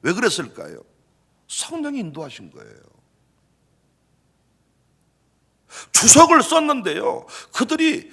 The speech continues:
대단한 학문을 가지고 쓴 게 아니에요. 그런데 지금 봐도 그 주석이 탁월해요. 왜 그럴까요? 성령이 역사하신 거예요. 혹시 목사가 설교 중에 시험 들게 말해도,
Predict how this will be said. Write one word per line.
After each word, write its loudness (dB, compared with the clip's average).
대단한 4
학문을 -2
가지고 -8
쓴 -8
게 -12
아니에요. -20
그런데 -10
지금 -6
봐도 -8
그 -18
주석이 -14
탁월해요. -12
왜 -8
그럴까요? -8
성령이 -8
역사하신 -14
거예요. -20
혹시 6
목사가 2
설교 2
중에 -4
시험 2
들게 -2
말해도, -8